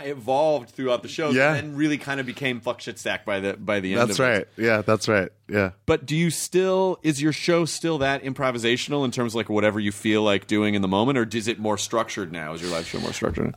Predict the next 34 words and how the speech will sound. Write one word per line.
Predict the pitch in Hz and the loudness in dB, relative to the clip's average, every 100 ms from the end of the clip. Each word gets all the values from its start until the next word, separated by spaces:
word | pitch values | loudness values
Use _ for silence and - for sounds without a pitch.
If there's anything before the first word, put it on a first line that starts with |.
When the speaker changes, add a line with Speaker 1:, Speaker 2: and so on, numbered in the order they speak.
| - | -10
Speaker 2:
It's | - 139 - | 0 0 0
still, | - - 139 131 104 _ - - | -4 0 2 2 -2 _ -12 -2
it's | 117 - | -2 -2
still | - 123 107 | -4 -2 0
pretty | - 95 90 | 0 0 0
improvised. | 87 101 87 98 104 110 - | -2 -2 2 2 2 0 0
I | 123 | 2
mean, | 127 | 2
I | 127 | 4
definitely | 147 160 160 | 2 2 2
have, | 139 95 _ - - - | 2 0 _ -20 -12 -2
I | |
have, | 131 123 95 98 _ - - | 0 0 -4 -20 _ -12 -2
I | |
have | 120 | -2
tropes | - - 120 120 - - - | -2 0 2 2 -2 -6 -4
and | 98 98 90 85 | 0 0 0 -6
th-, | - | -4
modes | 98 98 95 110 110 | 0 4 4 2 0
that | 117 113 | 0 0
I | |
can | - 113 | 0 -2
go | 110 113 | 0 2
into, | 113 117 120 120 123 | 0 -2 -2 0 -2
you | 90 104 | -2 -2
know, | 104 104 | -2 -4
I'll | 98 | -4
be | 98 | -2
like, | 90 87 - | -4 -6 -14
phy-, | - - 156 - | -10 -4 -4 0
physical | 202 190 139 | 0 2 0
humor | 110 101 90 85 76 71 | 0 0 2 0 0 -2
or, | 85 87 85 85 85 | 2 4 6 4 0
um, | 78 87 85 82 | 0 0 -2 -4